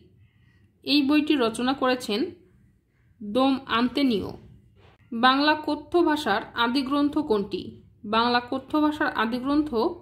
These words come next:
কৃপার শাস্ত্রের অর্থভেদ। অপশন খ। আনোয়ারা উপন্যাসটি খ্রিস্টীয় কত সালে প্রথম প্রকাশিত হয়? উনিশশো চোদ্দ সালে। দুদিনের খেলাঘর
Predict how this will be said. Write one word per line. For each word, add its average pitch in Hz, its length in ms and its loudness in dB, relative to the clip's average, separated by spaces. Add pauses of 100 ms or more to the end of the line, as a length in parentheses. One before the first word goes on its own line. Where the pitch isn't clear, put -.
(240)
কৃপার 311 360 2
শাস্ত্রের 269 580 -4
অর্থভেদ। 202 580 -4 (580)
অপশন 240 360 -4
খ। - 100 -12 (1400)
আনোয়ারা 302 520 4
উপন্যাসটি 262 680 -4 (320)
খ্রিস্টীয় 302 440 -2 (120)
কত 240 220 0
সালে 302 320 0
প্রথম 302 400 -2
প্রকাশিত 220 460 -2
হয়? 202 320 -2 (1080)
উনিশশো 285 440 4 (360)
চোদ্দ 285 340 -4
সালে। 175 340 -6 (1120)
দুদিনের 320 580 4
খেলাঘর 247 580 0